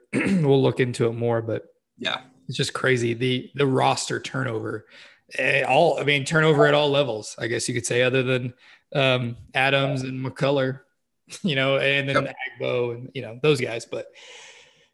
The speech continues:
Speaker 1: it's, uh, it's definitely cra-, it's different, I guess. I'm
Speaker 2: Yeah.
Speaker 1: excited to
Speaker 2: I
Speaker 1: see
Speaker 2: mean,
Speaker 1: it.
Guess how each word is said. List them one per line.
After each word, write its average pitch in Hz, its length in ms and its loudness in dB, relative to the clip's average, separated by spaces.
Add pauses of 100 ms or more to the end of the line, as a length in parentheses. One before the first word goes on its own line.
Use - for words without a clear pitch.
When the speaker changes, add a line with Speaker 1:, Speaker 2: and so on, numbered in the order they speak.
Speaker 1:
it's, 135 240 -2
uh, 120 240 0 (400)
it's - 160 -12
definitely 135 480 -4 (640)
cra-, 131 340 -2 (460)
it's - 180 -10
different, 123 680 -4
I 120 60 -12
guess. 113 460 -8 (260)
I'm 139 220 -4
Speaker 2:
Yeah. 151 220 4 (280)
Speaker 1:
excited 165 280 2
to 135 60 -2
Speaker 2:
I - 120 0
Speaker 1:
see 156 80 6
Speaker 2:
mean, 151 80 6
Speaker 1:
it. 143 240 -2